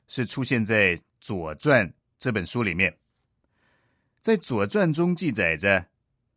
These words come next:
当晋惠公的时候，晋国发生了饥荒，秦国就卖粮食给晋国，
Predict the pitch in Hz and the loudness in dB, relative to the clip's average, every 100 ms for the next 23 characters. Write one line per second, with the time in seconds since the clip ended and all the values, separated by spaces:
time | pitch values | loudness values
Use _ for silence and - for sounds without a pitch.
0 | _ - 156 165 - 214 180 135 - 214 | _ -4 -2 -2 -2 0 0 0 -2 0
1 | 160 120 180 190 160 117 - 98 123 104 | 2 0 0 2 2 0 -2 -4 -2 -2
2 | - _ _ _ _ _ _ _ - 131 | -4 _ _ _ _ _ _ _ -4 0
3 | 107 87 90 95 - 117 113 101 85 104 | 0 0 -2 -2 2 2 2 -4 -4 -4
4 | 98 113 - _ _ _ _ _ _ _ | 0 0 0 _ _ _ _ _ _ _
5 | _ _ - - - 135 190 107 98 113 | _ _ -12 -8 -2 -2 -2 0 2 2
6 | - _ - 127 117 127 117 104 95 92 | 0 _ -2 0 2 2 0 0 0 0
7 | 95 151 156 - 113 135 123 87 78 - | 0 -2 -6 -6 -4 -4 -2 -4 -4 -8
8 | 180 156 120 87 90 85 117 | -2 0 0 -4 -8 -2 -2